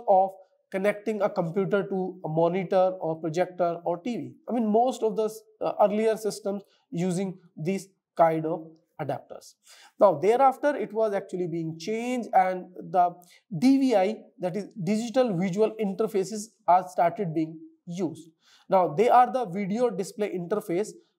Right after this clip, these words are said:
where, uh, different, uh, support were there for these D V Is, like we have D V I A, which is purely for the analog purposes. Then we have D V I D, which is taking care of the digital one.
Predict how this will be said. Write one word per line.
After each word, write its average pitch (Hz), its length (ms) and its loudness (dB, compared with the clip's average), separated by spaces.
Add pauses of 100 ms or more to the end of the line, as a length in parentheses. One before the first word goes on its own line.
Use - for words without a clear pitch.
where, 208 440 4 (300)
uh, 156 140 -2
different, 226 500 0 (440)
uh, - 760 -10
support 247 640 2 (360)
were 190 200 0
there 214 420 4 (220)
for 185 120 -2
these 208 280 -2
D 208 180 -2
V 208 140 2
Is, 180 300 2 (300)
like 170 260 2
we 185 120 -4
have 170 300 4
D 180 120 -6
V 180 160 -2
I 175 260 -2
A, 240 320 0 (200)
which 180 180 -6
is 196 100 0
purely 214 600 0 (280)
for 185 160 -2
the 196 200 2
analog 220 440 2
purposes. 170 520 -2 (240)
Then 175 220 0
we 180 100 -2
have 165 200 2
D 165 100 -2
V 160 200 2
I 156 140 -2
D, 226 480 0 (180)
which 170 180 -4
is 196 240 -2 (360)
taking 190 340 0
care 190 340 0
of 165 200 2
the 165 80 -2
digital 208 480 0
one. 165 240 -2